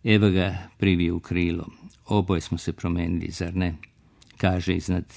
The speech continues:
njegove plave glave. "Neobičan je ovaj tvoj atelje. Čovjek ovde uđe i učini mu se da može da govori samo o važnim stvarima. Tako si to ovde uredio." "Trudio sam se." Onda se obratiš detetu.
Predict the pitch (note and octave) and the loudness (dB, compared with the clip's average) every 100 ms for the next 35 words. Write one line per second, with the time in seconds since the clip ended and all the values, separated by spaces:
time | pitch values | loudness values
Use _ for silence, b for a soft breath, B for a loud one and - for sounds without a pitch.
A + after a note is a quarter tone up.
0 | - F#2 F2 F2 - F2+ F2 E2+ F2 F2 | -6 -4 -2 -6 -6 -6 -6 -6 -6 -6
1 | F2 E2+ F2 - b b b b b _ | -6 -8 -14 -18 b b b b b _
2 | _ F#2+ G#2+ A#2+ A2 G2 F2+ F2+ - F#2+ | _ 2 4 4 4 4 4 0 -2 -2
3 | F2 - F#2+ F2+ E2+ - G#2 F#2+ G2 F#2+ | -2 -2 -2 -2 -4 0 0 2 0 0
4 | F#2 G#2+ A#2 A2+ G2 G2+ - A2 G#2+ - | 2 4 2 2 2 2 4 6 6 2
5 | G2 F#2 F#2+ F#2+ F2 F2 G2 G2 F2 - | 0 2 0 0 -2 -2 0 -2 -4 -4
6 | G#2+ A2 G2 E2+ F2 F2 F2 D#2+ - E2 | 0 0 0 0 -2 0 -2 -4 -6 -8
7 | E2+ F2 - - - - - - - F#2 | -6 -6 -8 -12 -20 -20 -20 -20 -6 -4
8 | - G2 - - F2+ F2 - F#2+ G2 E2+ | -4 -6 -8 -6 -4 -4 -8 -8 -4 -4
9 | F2 E2 E2+ - - - _ _ b b | -2 -4 -8 -10 -12 -14 _ _ b b
10 | b b b - - C3+ C3+ A2 - E2+ | b b b -2 4 6 6 4 2 -6
11 | - - - - _ b b b b - | -8 -14 -18 -20 _ b b b b 0
12 | G#2 G2 - F#2+ F2+ F2+ - F2 F2+ - | 2 2 2 0 2 0 0 0 -2 -2
13 | G2 - | -8 -12